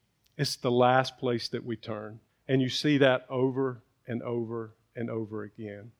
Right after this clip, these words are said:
You know, I pray from the encouragement of this message today that that will become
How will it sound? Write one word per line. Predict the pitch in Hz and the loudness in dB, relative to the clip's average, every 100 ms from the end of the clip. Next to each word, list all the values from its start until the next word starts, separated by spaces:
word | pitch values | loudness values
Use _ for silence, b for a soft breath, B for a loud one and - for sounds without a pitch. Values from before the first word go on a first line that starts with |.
| _ - | _ 6
You | 170 | 6
know, | |
I | |
pray | - 208 202 | 8 6 6
from | - 170 147 131 - _ - | 6 6 6 2 -6 _ 0
the | 139 | 4
encouragement | 135 131 156 165 147 135 147 | 4 4 8 8 8 4 4
of | 131 | 6
this | 131 139 - | 4 4 4
message | 135 139 - 123 - | 6 6 4 0 -4
today | - 110 123 131 127 117 | -4 0 4 4 4 2
that | 107 120 - - | 0 -4 -4 4
that | 135 156 160 | 8 8 6
will | 135 | -2
become | 120 123 - 123 120 117 117 | -2 -4 -2 -2 0 -2 -4